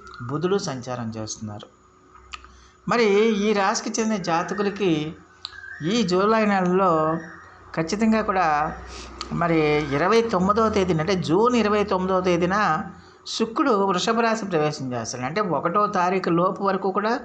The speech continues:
శుక్రుడు భాగ్యస్థానంలోనే ఉంటాడు. ఈ భాగ్యస్థానం నుంచి ఆయన ఇరవై తొమ్మిదవ తేదీకి ఆయన రాజ్యస్థానంలోకి వచ్చేస్తాడు శుక్రుడు.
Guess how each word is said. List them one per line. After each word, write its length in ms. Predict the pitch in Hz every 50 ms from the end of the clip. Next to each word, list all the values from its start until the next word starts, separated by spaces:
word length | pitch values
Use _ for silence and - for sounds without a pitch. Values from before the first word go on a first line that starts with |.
| - - - - - - - _ -
శుక్రుడు 420 | - - 226 220 277 254 233 175
భాగ్యస్థానంలోనే 880 | 175 175 190 202 196 233 226 226 - 214 196 202 190 185 180 180 170 151
ఉంటాడు. 360 | 131 123 117 - 110 95 - - - _ _ _ _ _ _ _ - - - - - - 165
ఈ 40 | 175
భాగ్యస్థానం 880 | 165 - 147 156 180 202 202 254 262 254 - - 233 226 233 233 233 233
నుంచి 420 | 233 233 233 - 277 262 240 226
ఆయన 520 | 214 208 214 214 214 190 175 175 180 196 196
ఇరవై 340 | 185 165 165 180 196 214 214
తొమ్మిదవ 380 | 214 196 185 196 214 226 226
తేదీకి 760 | 220 226 202 190 180 185 180 180 180 196 185 170 156 156 170 190 175 - - - - - - - - -
ఆయన 560 | - 180 190 190 180 165 156 156 156 165 170 165 170 - - - - - - - - - 131
రాజ్యస్థానంలోకి 840 | 143 165 185 190 226 226 226 226 214 196 196 190 185 190 190 185
వచ్చేస్తాడు 520 | 165 - - 143 127 123 - 123 107 107 110
శుక్రుడు. 420 | 107 - 135 - - 120 101 85